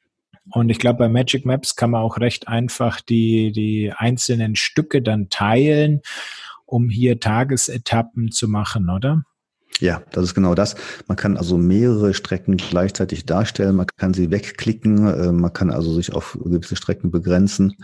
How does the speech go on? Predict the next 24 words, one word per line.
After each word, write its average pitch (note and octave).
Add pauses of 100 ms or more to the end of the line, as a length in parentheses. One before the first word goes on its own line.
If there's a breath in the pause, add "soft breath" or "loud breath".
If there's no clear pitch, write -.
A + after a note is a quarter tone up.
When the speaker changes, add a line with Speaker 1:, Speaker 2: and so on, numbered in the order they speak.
(380 loud breath)
Speaker 2:
man F2
kann F#2+
Strecken F2+
unterschiedlich F#2+
einfärben G2+
und E2+
sowas, F2
eben F2
auch E2+
bei F2+
Quo F2
Vadis, F2+
also E2
diese E2
ganze F2
Darstellung F2+
von F2
diesen F2
Geschichten, E2+
das F2
ist E2+
da E2+
wunderbar F2
möglich F2+